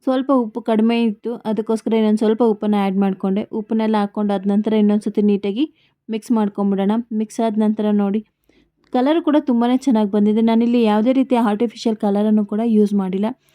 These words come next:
ಇನ್ನೂ ಯಾರು ನನ್ನ ಚಾನಲ್ನ ಸಬ್ಸ್ಕ್ರೈಬ್ ಆಗ್ದಲೇ ನೋಡ್ತಾ ಇದ್ದೀರಾ, ದಯವಿಟ್ಟು ಸಬ್ಸ್ಕ್ರೈಬ್ ಮಾಡಿಕೊಂಡು ವಿಡಿಯೋನ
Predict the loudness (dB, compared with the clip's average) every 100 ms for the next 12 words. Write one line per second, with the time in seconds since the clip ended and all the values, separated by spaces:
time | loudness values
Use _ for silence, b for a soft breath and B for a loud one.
0 | b b b b -4 -2 0 0 0 0
1 | 0 0 0 0 0 -2 -4 -8 -6 -4
2 | -2 -4 -2 -2 0 0 -2 -6 -4 -4
3 | -2 -2 -2 -4 -4 -8 -8 -10 -6 -4
4 | -4 -6 -6 -4 -6 -8 _ _ _ _
5 | _ -4 -2 -2